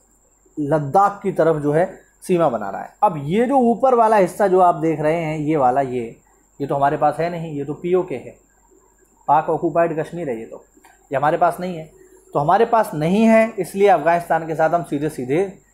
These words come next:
सीमा नहीं बनाते हैं। लेकिन हाँ, ऑफिशियली तो है ही, नक्शा जो है वो तो सीमा बनाता है, लेकिन हमारा कब्जा अभी यहाँ पर नहीं है, ठीक है। तो जब हम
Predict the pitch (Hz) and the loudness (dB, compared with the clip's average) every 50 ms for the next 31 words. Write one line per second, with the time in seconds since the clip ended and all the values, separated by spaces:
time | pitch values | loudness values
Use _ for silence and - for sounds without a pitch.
0 | _ _ - - 151 139 131 135 147 185 214 208 - _ - 147 139 143 123 110 | _ _ -14 -10 -8 -6 -4 -2 -2 -2 -2 -4 -8 _ -8 -6 -6 -4 -6 -6
1 | 104 101 101 104 - - 120 123 135 151 156 170 156 160 143 117 - - 117 127 | -8 -10 -12 -12 -10 -8 -6 -4 -4 -4 -4 -2 -2 0 -2 -2 -2 0 0 0
2 | 139 - 202 196 190 208 202 196 202 196 208 214 214 208 202 185 - - - _ | 2 0 -2 -2 0 2 4 4 4 4 4 4 4 4 2 0 -4 -12 -20 _
3 | - - 143 147 143 196 220 151 - - _ _ _ _ _ _ _ _ _ _ | -4 -2 0 0 2 2 0 -2 -4 -8 _ _ _ _ _ _ _ _ _ _
4 | - 120 127 - - - - 185 196 190 202 196 180 202 208 185 180 185 185 208 | -8 -6 -6 -6 -4 0 2 4 4 6 4 4 6 4 4 4 2 0 0 0
5 | 190 196 202 208 220 208 208 208 214 214 214 220 180 123 - - - _ _ _ | -2 0 0 2 2 2 2 2 2 2 2 2 2 0 -2 -8 -18 _ _ _
6 | - - 170 175 220 165 135 143 165 196 220 220 - - 202 202 196 233 226 196 | -6 -4 -2 -2 -2 -2 -2 0 2 2 2 2 0 0 -2 0 2 2 2 2
7 | 170 170 170 160 135 135 123 117 - 170 214 247 247 - - _ _ _ _ 139 | 2 0 -2 -4 -4 -6 -6 -4 0 0 0 0 0 -6 -10 _ _ _ _ -12
8 | 135 139 156 160 147 135 143 127 113 110 107 101 - _ _ _ _ _ _ _ | -8 -4 -4 -4 -2 -4 -6 -8 -8 -10 -12 -14 -16 _ _ _ _ _ _ _
9 | _ _ - - 151 156 - 208 202 143 - - - _ _ _ _ _ _ _ | _ _ -6 -6 -4 -2 0 0 0 0 -2 -6 -16 _ _ _ _ _ _ _
10 | _ - 202 208 214 220 214 170 - - _ - 156 120 151 214 208 160 185 202 | _ 2 4 4 4 4 2 0 -4 -10 _ -16 -6 -2 0 0 0 0 -2 -4
11 | 208 | -4